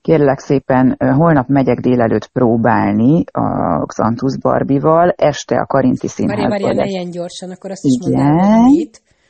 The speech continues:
Speaker 2: Ez az új társulata a Barbinak.
Speaker 1: Ö, igen, Hármasban a legjobb című vígjátékot fogjuk próbálni, abból lesz egy kis felújító próbánk, mert lesz belőle a héten előadásunk.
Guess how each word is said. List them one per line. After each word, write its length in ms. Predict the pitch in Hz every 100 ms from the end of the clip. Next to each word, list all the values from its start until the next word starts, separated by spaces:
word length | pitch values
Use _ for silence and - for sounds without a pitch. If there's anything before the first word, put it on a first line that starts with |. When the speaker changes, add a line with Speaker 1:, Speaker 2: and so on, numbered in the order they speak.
| _
Speaker 2:
Ez 160 | - 185
az 120 | 190
új 120 | 214 202
társulata 600 | - 185 175 175 170 -
a 60 | 170
Barbinak. 560 | 160 151 151 151 147 165 _
Speaker 1:
Ö, 180 | - 175
igen, 340 | - 160 190 208
Hármasban 600 | - 202 147 139 131 131
a 60 |
legjobb 320 | 131 139 123 -
című 360 | - 123 120
vígjátékot 840 | 120 135 113 113 120 104 85 - -
fogjuk 340 | - 117 - -
próbálni, 460 | 135 151 151 123
abból 240 | 113 117 120
lesz 220 | 131 -
egy 80 | -
kis 160 | -
felújító 500 | - 117 113 107 104
próbánk, 580 | 110 123 135 156 160 147
mert 380 | - - - -
lesz 200 | 131 127
belőle 320 | 123 110 -
a 80 | -
héten 420 | 120 - - -
előadásunk. 960 | 113 117 135 139 156 160 - 190 220